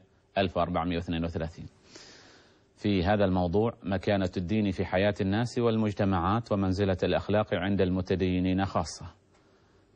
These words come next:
كل هذا نحاور فيه سماحة الشيخ الجليل العلامة أحمد بن حمد الخليلي،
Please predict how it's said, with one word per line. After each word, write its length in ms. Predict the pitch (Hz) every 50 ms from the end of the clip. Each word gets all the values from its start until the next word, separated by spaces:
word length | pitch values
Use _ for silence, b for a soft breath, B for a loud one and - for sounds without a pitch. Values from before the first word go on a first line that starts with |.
| _ _ _ _ _ _
كل 200 | - - 92 90
هذا 280 | 87 82 92 98 98 107
نحاور 460 | 101 95 87 - 95 90 90 87 90 90 - 98 92 87 87 85
فيه 380 | - - - 104 92 90 92
سماحة 380 | 98 95 - 92 90 87 - 85
الشيخ 340 | 82 - - - 90 80 -
الجليل 420 | 82 - 92 90 87 98 101 87
العلامة 540 | 78 85 85 85 90 92 92 95 95 90 80
أحمد 300 | 82 - - 92 85 82
بن 160 | 87 85 87
حمد 320 | - - 95 87 85 65
الخليلي، 480 | 65 80 90 - 95 92 101 104 120 147